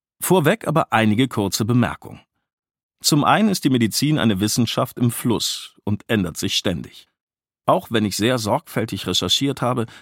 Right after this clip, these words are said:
kann es sein, dass bereits einen Tag nach Aufnahme dieses Hörbuches schon wieder alles anders ist. Zum anderen gibt es endlos viele schlauere Experten, als ich es bin,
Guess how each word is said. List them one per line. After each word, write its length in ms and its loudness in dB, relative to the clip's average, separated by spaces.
kann 200 2
es 120 0
sein, 320 0
dass 160 -4
bereits 400 -4
einen 300 0
Tag 320 -2
nach 240 0
Aufnahme 560 0
dieses 360 0
Hörbuches 520 0
schon 240 0
wieder 180 -4
alles 220 -4
anders 280 -4
ist. 260 -16
Zum 260 2
anderen 460 4
gibt 180 -4
es 120 -2
endlos 500 -2
viele 340 0
schlauere 480 2
Experten, 640 0
als 220 -6
ich 160 -4
es 120 -6
bin, 220 -2